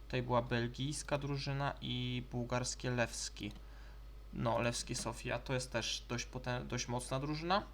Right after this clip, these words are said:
ale tak to tutaj były jakieś z niższych lig. E, piłkarze przygotowani do sezonu. Pierwszy problem, który tutaj zauważyłem,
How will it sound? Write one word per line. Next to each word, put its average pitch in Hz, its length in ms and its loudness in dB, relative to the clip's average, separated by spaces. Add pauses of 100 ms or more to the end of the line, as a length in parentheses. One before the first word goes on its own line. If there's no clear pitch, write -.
(100)
ale 147 140 6
tak 131 140 0
to 127 100 0
tutaj 120 180 0
były 117 160 0
jakieś 117 260 0
z - 60 -2
niższych 113 340 -2
lig. 170 200 -2 (540)
E, 135 200 2
piłkarze 165 480 2
przygotowani 147 640 0
do 131 320 2 (160)
sezonu. 131 680 2 (380)
Pierwszy - 280 0
problem, 151 300 2
który 131 200 2
tutaj 131 220 0
zauważyłem, 123 680 4